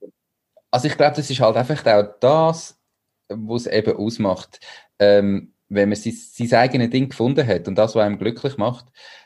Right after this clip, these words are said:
ähm, wenn man die alltäglichen Sachen, wenn das die besten Momente sind, dann wird Finanzielles nochmal viel unwichtiger.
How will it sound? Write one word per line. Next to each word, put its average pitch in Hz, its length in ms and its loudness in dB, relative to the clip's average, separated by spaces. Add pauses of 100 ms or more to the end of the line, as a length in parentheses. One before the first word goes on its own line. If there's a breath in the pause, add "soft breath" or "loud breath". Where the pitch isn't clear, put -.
(160 loud breath)
ähm, 101 480 0
wenn 107 140 0
man 117 80 4
die 120 140 -4
alltäglichen 120 760 2
Sachen, 107 560 2 (260)
wenn 101 180 2
das 101 220 2
die 98 100 -6
besten 107 380 0
Momente 95 440 0
sind, 110 460 -2 (840 soft breath)
dann 113 560 0
wird 98 680 -2 (560)
Finanzielles 98 840 0
nochmal 107 440 0
viel 117 260 0
unwichtiger. 135 800 -2